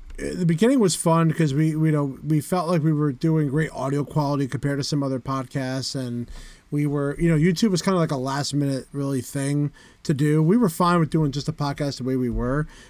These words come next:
We just wanted to get another platform out there. Not to mention, you know, our most viewed item that we have as far as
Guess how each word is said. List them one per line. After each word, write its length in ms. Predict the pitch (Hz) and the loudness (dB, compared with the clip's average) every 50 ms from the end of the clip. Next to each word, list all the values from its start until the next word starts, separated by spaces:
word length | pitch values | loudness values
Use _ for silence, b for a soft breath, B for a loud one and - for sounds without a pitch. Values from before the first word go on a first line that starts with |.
| B - | B -2
We 60 | 302 311 | 2 2
just 100 | 285 285 | 4 4
wanted 120 | 269 220 | 6 4
to 40 | 190 | 6
get 120 | 160 180 180 | 6 6 6
another 240 | 170 165 156 143 | 6 4 4 2
platform 520 | 117 - 160 156 143 143 - - 147 131 127 | 0 0 -2 0 0 -2 -2 -2 -2 0 0
out 180 | 127 135 139 - | -2 -2 -4 -2
there. 220 | 151 143 143 147 | -2 0 0 2
Not 160 | 165 208 - | 2 2 2
to 60 | - 175 | 2 2
mention, 440 | 160 165 165 160 - 170 160 156 160 | 4 4 2 2 2 0 2 2 2
you 80 | 165 | 2
know, 280 | 165 160 147 143 143 143 B B B B B _ | 2 4 2 2 0 -2 B B B B B _
our 300 | - 170 170 165 165 165 - _ _ _ - | 0 2 4 4 2 0 -2 _ _ _ 0
most 320 | 165 170 196 202 185 - | 2 4 4 4 2 2
viewed 380 | 139 127 135 156 185 190 190 - - | -2 0 2 4 4 4 2 2 0
item 440 | - - 208 208 185 165 151 143 139 | 0 2 4 4 4 4 2 2 0
that 160 | 147 147 - | -2 -2 -2
we 140 | 160 165 151 | 0 0 0
have 560 | 131 143 175 196 196 156 131 131 127 131 - b b b b b b b b b _ | 2 0 0 0 0 0 0 -2 -4 -6 -10 b b b b b b b b b _
as 140 | - 156 151 | -2 -2 0
far 240 | - 175 170 165 165 | 2 2 4 4 4
as 140 | 156 143 | 4 2